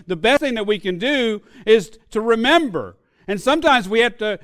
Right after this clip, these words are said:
you know, "Hello, McFly." We have to be woken up. It's two references to Back to the Future, isn't it?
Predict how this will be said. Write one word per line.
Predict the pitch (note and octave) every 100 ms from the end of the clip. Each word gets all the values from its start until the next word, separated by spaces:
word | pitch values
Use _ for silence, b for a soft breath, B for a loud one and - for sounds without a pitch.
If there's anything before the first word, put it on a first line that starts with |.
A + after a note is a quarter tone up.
| b
you | A3
know, | G#3
"Hello, | A#3 D#4 C#4+
McFly." | A#3+ - G#3 G#3+ B3+ C4 - b b _
We | G3+
have | A#3
to | G#3+
be | B3
woken | A3 C4+ C4 A#3+
up. | C4+ D4 D#3+ _ _ _ _ _ _ _ _ _ _ _ _ _ _ _ _ _ _ _ _ _ _ _ _ _ _ _ _ _ _ _ _ _ _ _
It's | _
two | - A#3+
references | D3 G#2+ G#2+ G2 G#2 F#2+
to | - G2 F2 _
Back | A2 G2+
to | G#2
the |
Future, | G2 G#2 F#2+ G#2
isn't | G2
it? | F2+